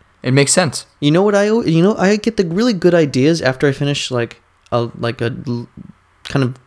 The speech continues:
Speaker 2: boring job, like,
Speaker 1: Yeah.
Speaker 2: labor-wise, like shoveling
Speaker 1: Well,
Speaker 2: something.
Speaker 1: Einstein worked at a patent office, and he claimed the monotonous work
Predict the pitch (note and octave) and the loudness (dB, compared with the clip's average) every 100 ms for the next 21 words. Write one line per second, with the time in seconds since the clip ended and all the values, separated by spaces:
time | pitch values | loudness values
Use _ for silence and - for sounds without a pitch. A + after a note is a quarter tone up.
0 | _ _ _ B2+ B2 B2 A2+ A#2 A#2+ - | _ _ _ 0 2 2 0 -2 -2 -8
1 | - _ _ A#2+ A#2+ B2 C#3 B2+ A#2 A#2 | -16 _ _ -4 2 2 2 0 -2 -6
2 | - - B2 A#2+ - A#2 A#2 C#3+ D#3 - | -10 -8 -6 -2 0 2 2 0 -2 -2
3 | B2 A2+ A2 G2 - G#2+ A2 - G#2 F#2+ | -2 0 -2 -4 -6 0 0 2 0 0
4 | A2+ A#2 G#2+ F#2 F2 F2+ E2 - - _ | -2 -2 -2 -2 -2 -4 -4 -6 -10 _
5 | _ - G#2 G2 G#2 G2+ F#2+ F#2+ F#2 F2+ | _ -6 -4 -4 -2 -2 -2 -2 -2 -4
6 | F#2 - G#2 G#2+ D#2+ G#2 G2 - G2 G2+ | -8 -4 0 2 0 -2 -4 -4 -2 0
7 | C3+ - | 0 -6